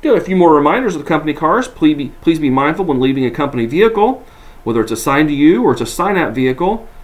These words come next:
Try to make the habit of the following. Always be sure the vehicle is completely turned off. Not only the engine,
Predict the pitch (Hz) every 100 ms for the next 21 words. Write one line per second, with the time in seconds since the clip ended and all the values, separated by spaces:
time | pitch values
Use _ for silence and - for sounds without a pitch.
0 | - - 196 226 220 214 185 170 170 170
1 | 180 175 190 190 151 87 64 - - -
2 | - - - 147 202 240 247 233 196 160
3 | 131 151 156 143 127 104 - 175 175 180
4 | 147 123 110 175 240 - - - - -
5 | - 151 208 214 196 208 233 143 143 185